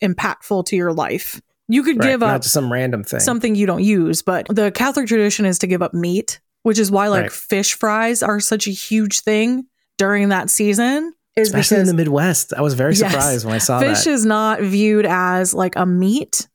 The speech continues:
Speaker 1: so
Speaker 2: Right.
Speaker 1: they can eat fish, but typically they do that on Fridays. So it just
Speaker 2: Well,
Speaker 1: depends. It depends
Speaker 2: because of
Speaker 1: on
Speaker 2: the
Speaker 1: your belief.
Speaker 2: Sabbath. <clears throat>
Speaker 1: Yeah, well, yes. Uh, um, it depends on your belief
Speaker 2: <laughs>
Speaker 1: and, and where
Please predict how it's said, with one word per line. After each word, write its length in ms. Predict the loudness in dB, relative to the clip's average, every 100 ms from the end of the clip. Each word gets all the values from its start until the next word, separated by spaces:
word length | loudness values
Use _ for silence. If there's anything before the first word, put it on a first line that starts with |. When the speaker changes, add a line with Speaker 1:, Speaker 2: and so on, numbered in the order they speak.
| -6
Speaker 1:
so 540 | -2 0 0 0 -2 -2
Speaker 2:
Right. 100 | -2
Speaker 1:
they 300 | 0 2 0
can 200 | -2 -4
eat 220 | -2 -4
fish, 480 | -4 -6 -4 -4 -6 _
but 120 | -4 -2
typically 380 | -2 0 0
they 100 | 2
do 120 | 2 0
that 120 | 0
on 220 | -2 -2 -2
Fridays. 680 | -2 0 0 0 -2 -4 _ _ -2
So 240 | 0 2
it 60 | 2
just 200 | 0 0
Speaker 2:
Well, 100 | 2
Speaker 1:
depends. 460 | 2 0 -2 -4
It 120 | -2 0
depends 260 | 0 0
Speaker 2:
because 0 |
of 40 | 2
Speaker 1:
on 40 |
Speaker 2:
the 40 | 2 2 2 0
Speaker 1:
your 0 |
belief. 180 | -2 -8 -6 -4
Speaker 2:
Sabbath. 420 | -2 0 0 -4 -10
<clears throat> 40 | _ _
Speaker 1:
Yeah, 140 | -4 -2 0
well, 340 | 0 2 0
yes. 400 | 0 0 -2 -4 -6 -6 -6 -6 -2
Uh, 180 | -2 0
um, 280 | 0 2 0
it 100 | 0
depends 320 | 0 2 2
on 140 | 2 2
your 120 | 4
belief 400 | 4 4 2 0
Speaker 2:
<laughs> 40 |
Speaker 1:
and, 280 | 0 0 0
and 280 | 0 0 2
where 520 | 2 2 2 2 -2